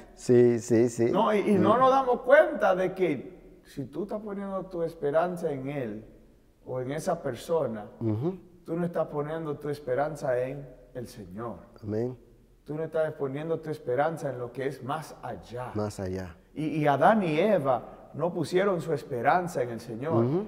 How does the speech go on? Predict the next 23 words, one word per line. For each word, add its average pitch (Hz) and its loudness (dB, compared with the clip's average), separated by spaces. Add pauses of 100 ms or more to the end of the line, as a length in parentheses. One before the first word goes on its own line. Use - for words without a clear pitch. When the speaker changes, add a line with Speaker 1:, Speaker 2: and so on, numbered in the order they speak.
(120)
Speaker 2:
Y, 160 0
y - 6
vamos 220 6
más 233 4
allá 240 2
con 180 -2
Jacob 175 2
e, 160 2
y, 175 0
e 170 6
Isaú. 175 4 (100)
Speaker 1:
Sí. 131 4
Speaker 2:
¿No? 311 6
Speaker 1:
Mm, 277 4
se 123 0
desesperó. 120 4
Speaker 2:
Se 190 0
desesperó. 208 2
Él 185 8
vendió 180 6
su 220 -2
Speaker 1:
Ujú. 247 10
Speaker 2:
herencia. 240 10